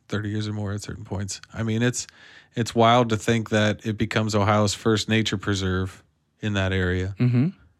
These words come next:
Speaker 1: When again, I'm not trying to knock Urbana,
Speaker 2: Yeah.
Speaker 1: but I didn't know it was that rich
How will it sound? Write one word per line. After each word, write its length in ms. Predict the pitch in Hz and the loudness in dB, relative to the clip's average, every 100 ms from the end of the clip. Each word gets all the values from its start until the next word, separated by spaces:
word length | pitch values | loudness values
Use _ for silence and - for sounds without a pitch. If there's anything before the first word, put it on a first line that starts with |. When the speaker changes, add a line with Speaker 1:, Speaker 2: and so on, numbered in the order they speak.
| _ _ _ _ _ | _ _ _ _ _
Speaker 1:
When 140 | 104 | -2
again, 200 | 95 92 | -2 -2
I'm 100 | 90 | -4
not 160 | 90 87 | -2 -4
trying 180 | - 87 | -2 -4
to 60 | 87 | -2
knock 280 | 92 95 87 | -4 -4 -4
Urbana, 480 | 90 90 92 98 - _ _ - - _ _ | -6 -8 -8 -10 -14 _ _ -20 -20 _ _
Speaker 2:
Yeah. 120 | - | 2
Speaker 1:
but 200 | 95 92 - - - - _ _ - | 2 2 -4 -20 -20 -20 _ _ -2
I 100 | 98 | 2
didn't 160 | 104 | 2
know 140 | 98 101 | 2 0
it 60 | |
was 220 | 95 98 95 | 0 -2 -2
that 300 | 98 98 95 - _ _ _ _ _ _ _ - - _ _ _ | 0 0 -4 -12 _ _ _ _ _ _ _ -20 -20 _ _ _
rich 600 | 110 107 110 - - - | 0 4 4 2 -4 -6